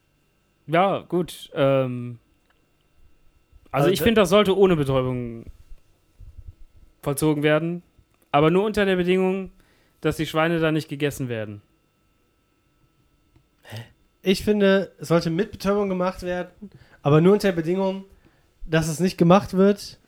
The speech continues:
Speaker 3: und das Fleisch danach stinkt.
Speaker 1: Genau.
Speaker 2: Okay, da bin ich auch dabei.
Speaker 1: Okay,
Speaker 2: Also
Speaker 1: da
Speaker 2: sag
Speaker 1: bin
Speaker 2: ich
Speaker 1: ich auch
Speaker 2: Segen.
Speaker 1: dabei.
Speaker 3: Dann sage ich Fluch.
Speaker 1: Ich sag dann auch Segen,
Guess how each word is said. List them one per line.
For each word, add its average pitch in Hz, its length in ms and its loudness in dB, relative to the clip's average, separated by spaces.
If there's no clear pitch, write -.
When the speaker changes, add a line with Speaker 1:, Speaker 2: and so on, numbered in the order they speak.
Speaker 3:
und 156 160 -4
das 165 140 0
Fleisch 165 240 0
danach 156 220 2
stinkt. - 440 -2
Speaker 1:
Genau. 120 420 -2
Speaker 2:
Okay, 143 300 2
da 135 100 6
bin 139 120 2
ich 131 120 -2
auch 120 100 -2
dabei. 110 460 -8
Speaker 1:
Okay, 131 400 -4
Speaker 2:
Also 147 160 0
Speaker 1:
da 143 80 6
Speaker 2:
sag - 40 -
Speaker 1:
bin 139 40 4
Speaker 2:
ich 131 80 -2
Speaker 1:
ich 139 60 2
auch - 40 2
Speaker 2:
Segen. 139 120 4
Speaker 1:
dabei. 110 360 -4
Speaker 3:
Dann 156 140 0
sage 151 160 4
ich - 120 -4
Fluch. 135 260 4
Speaker 1:
Ich 139 140 -2
sag 139 200 2
dann 131 120 0
auch 117 160 -4
Segen, 113 400 -10